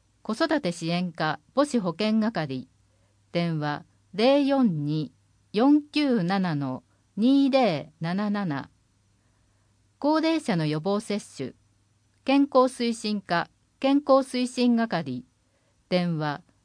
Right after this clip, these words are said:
零四二四九七の二零七五。すでにワクチン接種を受けた方へ。ワクチン接種を受けた後も引き続き三密、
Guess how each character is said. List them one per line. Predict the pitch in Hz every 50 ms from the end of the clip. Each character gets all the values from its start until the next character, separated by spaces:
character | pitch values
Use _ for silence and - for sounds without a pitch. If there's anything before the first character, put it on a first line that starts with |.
| _ _
零 | - 202 240 269 277 285 269
四 | 262 269 262 240 196 156 147
二 | 143 151 160 151 - _ _ _ _ _ _ _ _ _
四 | - 202 247 277 277 277
九 | - _ - 269 277 262 233 185
七 | 165 170 185 190 185 175
の | 160 139 135 131 131 - - _ _ _ _ _ -
二 | 185 220 262 277 277 277 269
零 | 254 262 254 196 165 139 151 - _ _ _
七 | - 170 175 196 214 208
五。 | 190 - 208 185 156 143 - - - _ _ _ _ _ _ _ _ _ _ _ _ _ _ _ _ _ _ _ _ _ _ _ _ _ _ _ _ _ _ _ _ _ _ _ _ _ _ _ _ _ _ _ _ _ _ _ _ _ _ _ _ _
す | - - - 320
で | 302 320 302
に | 269 208 160 151 - -
ワ | - 180 185
ク | - -
チ | - 269 285
ン | 294
接 | 294 311 311 320
種 | - - - 196
を | 175 160 156
受 | 196 226 262 226
け |
た | 220 202
方 | - 160 156 175 165 160
へ。 | 139 131 123 - _ _ _ _ _ _ _ _ _ _ _ _ _ _ _ _ _ _ _ _ _ _ _
ワ | - 190
ク | 185 -
チ | - - 311
ン | 330 302
接 | - 320 320 - -
種 | - 214 185
を | 175 165
受 | 185 240 - 233
け |
た | 226 - 175
後 | 190 226 - 170 165
も | 151 139 139 - _ _ _ _
引 | - - - 226
き |
続 | - 233 208 208 220
き | - - 185 180 156 - _ _ _ _
三 | - - - 240 269 269 262
密、 | 262 247 233 - 208 196 190 -